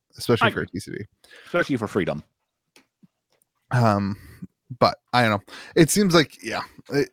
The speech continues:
Speaker 1: that was a, that was an interesting one. I don't wanna, I don't know how much we really get into it, but, like, uh,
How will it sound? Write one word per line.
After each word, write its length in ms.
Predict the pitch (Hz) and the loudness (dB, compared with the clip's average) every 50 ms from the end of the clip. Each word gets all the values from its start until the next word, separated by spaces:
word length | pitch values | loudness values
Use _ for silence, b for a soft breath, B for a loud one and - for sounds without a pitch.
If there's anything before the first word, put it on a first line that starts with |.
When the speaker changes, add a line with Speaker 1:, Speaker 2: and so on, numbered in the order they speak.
| _ | _
Speaker 1:
that 140 | - 156 156 | 4 6 6
was 140 | 151 151 135 | 6 8 8
a, 160 | 143 135 139 | 6 6 6
that 100 | 135 156 | 6 6
was 120 | 160 156 139 | 6 6 4
an 80 | 139 | 2
interesting 440 | 117 135 123 123 127 - - 135 127 | 0 -2 -4 -4 -4 0 2 2 4
one. 260 | 127 123 127 127 120 | 4 4 4 4 2
I 120 | - - 127 | 2 2 4
don't 160 | 123 117 117 | 4 4 4
wanna, 240 | 117 113 110 107 - - | 4 4 2 2 0 0
I 60 | 120 | 0
don't 120 | 120 113 | 0 2
know 140 | 113 110 107 | 2 0 0
how 180 | 98 113 110 110 | 0 0 0 0
much 260 | 107 107 107 - - | 0 -2 -2 -2 -2
we 120 | 120 113 | -2 0
really 260 | 110 107 110 107 110 107 | 2 2 2 2 2 0
get 220 | - 120 113 110 | 0 0 0 2
into 240 | 113 113 - - 110 | 0 0 0 0 0
it, 180 | 101 101 104 | 0 0 0
but, 260 | 110 110 101 - - - | 0 0 0 0 0 -2
like, 440 | 104 98 98 98 - - - - _ _ _ _ _ _ _ _ _ _ _ _ _ _ - | -2 0 0 0 -2 -6 -16 -20 _ _ _ _ _ _ _ _ _ _ _ _ _ _ 0
uh, 440 | 107 113 107 104 104 101 98 101 107 | 2 4 4 6 4 4 2 0 -2